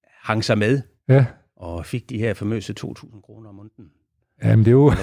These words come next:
Speaker 1: til at,
Speaker 2: <laughs>
Speaker 1: eller var det femten hundrede? Jeg kan ikke lige huske det.
Speaker 2: Ej, det er
Speaker 1: Ja.
Speaker 2: i hvert fald til at overse, kan man sige.
Speaker 1: Ja,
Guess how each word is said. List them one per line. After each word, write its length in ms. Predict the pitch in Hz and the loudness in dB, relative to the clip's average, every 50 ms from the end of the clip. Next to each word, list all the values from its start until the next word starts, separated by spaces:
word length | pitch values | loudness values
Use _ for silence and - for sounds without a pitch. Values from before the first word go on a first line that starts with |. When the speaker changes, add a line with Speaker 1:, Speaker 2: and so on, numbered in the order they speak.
| 101 104 - | -6 -8 -8
Speaker 1:
til 60 | - 98 98 - | -10 -4 -2 -2
at, 320 | - - - - 147 - - - - 139 - _ _ | -4 -4 -2 -2 -2 -2 -2 -2 -4 -4 -4 _ _
Speaker 2:
<laughs> 60 | 170 | -4
Speaker 1:
eller 120 | 151 90 95 | -2 -2 0
var 100 | 107 127 | -2 -2
det 100 | 131 113 | -2 -2
femten 360 | - 135 127 127 - - 110 | -2 -2 -2 -2 -4 -8 -14
hundrede? 340 | 101 110 113 113 107 98 92 | -12 -8 -6 -6 -6 -6 -6
Jeg 120 | 90 87 | -8 -10
kan 140 | - - 101 | -12 -14 -16
ikke 120 | 95 - _ _ | -16 -16 _ _
lige 200 | 92 90 92 90 | -20 -20 -20 _
huske 160 | 98 101 _ _ | -20 -20 _ _
det. 80 | _ 80 _ _ _ _ | _ _ _ _ _ _
Speaker 2:
Ej, 180 | - 127 117 127 | -2 -2 -2 -2
det 60 | 135 | -2
er 120 | 170 127 - | -4 -8 -4
Speaker 1:
Ja. 60 | - 131 | -2 0
Speaker 2:
i 40 | |
hvert 140 | 120 135 123 | 2 2 0
fald 80 | 135 131 | 0 0
til 80 | - | 0
at 40 | 156 | 2
overse, 420 | 135 135 147 156 135 - 131 131 135 | 2 2 2 0 0 0 -2 -2 -2
kan 160 | - 123 110 | -4 -4 -4
man 60 | 104 | -2
sige. 140 | 104 117 120 123 | -2 -2 -2 0
Speaker 1:
Ja, 200 | 196 220 175 123 | 0 -2 -2 -4